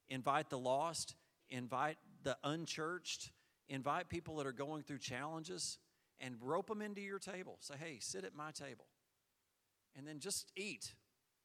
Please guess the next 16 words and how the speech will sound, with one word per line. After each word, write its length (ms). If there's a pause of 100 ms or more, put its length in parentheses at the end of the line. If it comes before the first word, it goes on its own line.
(480)
The 80
conversation 760
will 140
happen. 320 (1400)
We 100
don't 200
have 260
to 80
have 240
a 60
topic. 440
"Hey, 160
let's 200
all 120
talk 260
about 320